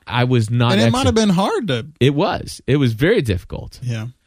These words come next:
Speaker 1: But I will tell you this, I, I don't believe that I'm an alcoholic. But here's the thing, D G, if I, if you and, if you were somebody who drinks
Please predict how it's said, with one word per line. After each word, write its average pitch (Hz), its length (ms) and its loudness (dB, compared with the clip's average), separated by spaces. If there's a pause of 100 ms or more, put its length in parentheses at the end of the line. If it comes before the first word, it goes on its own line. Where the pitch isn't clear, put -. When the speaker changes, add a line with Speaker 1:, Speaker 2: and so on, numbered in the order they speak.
(120)
Speaker 1:
But 156 520 0
I 147 140 2
will 185 140 2
tell 190 160 0
you 151 260 4
this, 131 480 0
I, 143 280 0
I 151 160 -2
don't 202 180 -2
believe 160 320 0
that 131 120 2
I'm 123 160 0
an 110 80 0
alcoholic. 107 720 0 (460)
But 127 240 2
here's 170 300 2
the 147 80 2
thing, 90 380 -2
D 131 180 2
G, 151 200 2
if 143 120 -2
I, 139 240 0
if 139 220 0
you 175 220 0
and, 170 140 -2
if 135 200 -2
you 185 160 2
were 180 220 4
somebody 160 340 0
who 143 100 2
drinks 131 420 -2